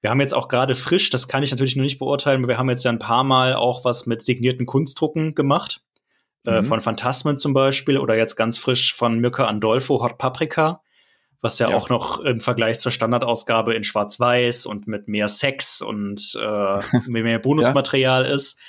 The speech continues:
Speaker 1: Und da bin ich mal ges-, da bin ich zum Beispiel tatsächlich gespannt, weil die, die Ausgabe finde ich persönlich echt ganz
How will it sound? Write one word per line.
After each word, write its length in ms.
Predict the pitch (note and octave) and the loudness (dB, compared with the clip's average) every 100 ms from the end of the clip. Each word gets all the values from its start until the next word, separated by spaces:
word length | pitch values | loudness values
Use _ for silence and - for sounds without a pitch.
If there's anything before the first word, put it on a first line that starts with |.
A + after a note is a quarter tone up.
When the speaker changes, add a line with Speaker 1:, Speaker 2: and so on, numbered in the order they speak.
| - - _ _ _ | -20 -20 _ _ _
Speaker 1:
Und 240 | A#2 A2+ | -2 2
da 160 | A2+ B2+ | 2 2
bin 160 | C3+ C3+ | 2 2
ich 160 | B2+ | 2
mal 160 | B2 B2+ | 0 0
ges-, 260 | C#3+ - - | 0 -2 0
da 160 | D3 | 0
bin 140 | E3 D3 | 2 0
ich 120 | - | 2
zum 80 | C3+ | 0
Beispiel 240 | C3 C3+ | 2 0
tatsächlich 340 | B2+ B2+ C#3 | 0 -2 -2
gespannt, 560 | C3 - A2+ A#2 C3 - | -2 -2 0 0 0 0
weil 300 | A2+ A2 G#2+ - _ - | 2 2 0 -8 _ -10
die, 200 | B2 B2+ | -4 -4
die 180 | B2+ C3+ | -2 0
Ausgabe 480 | A#2 C3 C3 B2+ B2 | 2 2 2 2 2
finde 180 | C3 B2 | 0 -2
ich 60 | B2+ | -2
persönlich 480 | G#2+ A#2 C#3 C3 | -2 2 2 0
echt 160 | B2+ - | -2 -2
ganz 240 | A2+ G2+ | -2 -4